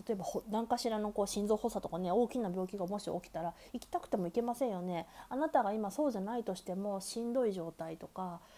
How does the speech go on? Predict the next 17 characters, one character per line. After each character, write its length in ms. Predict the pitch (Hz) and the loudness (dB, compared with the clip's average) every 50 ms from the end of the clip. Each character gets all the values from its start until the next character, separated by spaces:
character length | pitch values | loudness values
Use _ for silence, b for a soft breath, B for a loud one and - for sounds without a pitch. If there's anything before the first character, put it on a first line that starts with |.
| B B B B - | B B B B -2
ま 260 | 220 214 202 175 165 - | 0 0 0 0 -4 -8
あ、 300 | - - - - - 208 | -14 -20 -20 -8 -4 0
も 320 | 226 233 220 190 170 170 - - - - - - - - - - - - - - - - - | 0 2 2 0 0 -4 -8 -16 -20 -20 -20 -20 -20 -20 -20 -20 -20 -20 -20 -20 -12 -4 -2
う、 20 | |
ま 60 | 262 262 | 4 6
だ 100 | 302 247 | 6 8
大 240 | 208 202 202 220 | 8 8 6 6
丈 100 | 240 294 | 6 4
夫 100 | 254 226 | 4 2
と 160 | 196 - - 170 | 0 0 2 2
思 160 | 175 196 254 | 2 2 0
っ 40 | 247 | 0
て 120 | - 226 | -4 -4
て 140 | - - 165 | -4 -2 -2
も、 380 | 170 180 180 180 175 165 165 160 | 0 2 2 2 2 0 -2 -6
そ 160 | - - 240 | -4 -2 0
の、 400 | 226 233 262 254 233 185 170 185 | 2 2 4 4 4 2 0 -2